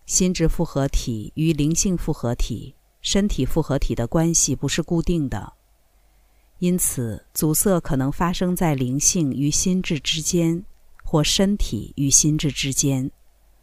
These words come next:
在许多不同的层次上头。我们重申，每个能量中心都有七个子颜色。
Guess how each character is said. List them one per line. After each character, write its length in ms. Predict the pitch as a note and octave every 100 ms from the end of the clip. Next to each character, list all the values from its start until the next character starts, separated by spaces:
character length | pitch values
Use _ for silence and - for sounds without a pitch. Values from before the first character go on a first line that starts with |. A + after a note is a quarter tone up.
| _ _ - _ _ _
在 180 | - F#3+
许 180 | F#3+ D#3+
多 160 | C#3+ E3
不 140 | F#3+
同 220 | - -
的 100 | D3+
层 240 | - B2 B2+
次 180 | -
上 280 | C#3+ D3+ B2+
头。 280 | A#2+ - - _ _ _ _ _ _ _ _ _ _ _ _ _ _ _ _ _ _ _ _
我 100 | -
们 140 | E3 E3
重 240 | - D3+
申， 420 | D#3+ F#3+ F3+ F3+ - _ -
每 180 | F3 D#3+
个 140 | F#3+
能 160 | G3 F3
量 220 | F#3 F3
中 200 | F#3+ F#3+
心 300 | - F3+ F#3
都 220 | G3 G3
有 120 | D#3+
七 300 | A#2 - F3+
个 140 | D#3+ C#3
子 240 | - A#2
颜 220 | G#2 G#2+
色。 360 | B2 - C3+